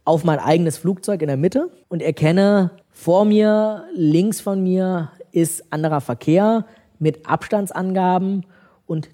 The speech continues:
die Höhe kann ich dann zum Beispiel über einen Zahlenwert an dem Symbol erkennen. Zum Beispiel plus vierhundert Meter, dann wär's vierhundert Meter über meiner eigenen Position.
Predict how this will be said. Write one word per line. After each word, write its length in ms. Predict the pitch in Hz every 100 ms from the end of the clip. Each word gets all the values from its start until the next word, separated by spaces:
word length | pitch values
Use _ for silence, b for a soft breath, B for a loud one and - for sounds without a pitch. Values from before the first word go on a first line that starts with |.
| -
die 120 | 135
Höhe 400 | 139 170 196 196
kann 180 | - 165
ich 80 | 156
dann 160 | 156
zum 140 | 151 143
Beispiel 420 | 135 139 - 147
über 120 | 135
einen 100 | 135
Zahlenwert 720 | - 127 107 156 147 131 120 - -
an 120 | 143
dem 160 | 139 131
Symbol 560 | 123 113 113 110 107 -
erkennen. 520 | 117 - 110 110 107 b b -
Zum 160 | 131
Beispiel 280 | 127 120 131
plus 280 | - 143 -
vierhundert 360 | 147 135 127 -
Meter, 340 | 135 139 135
dann 200 | 123 120
wär's 240 | 120 127 -
vierhundert 320 | 135 123 120
Meter 240 | 123 123
über 220 | 156 147 139
meiner 200 | 123 101
eigenen 280 | 95 110 110
Position. 680 | 110 110 - 117 135 190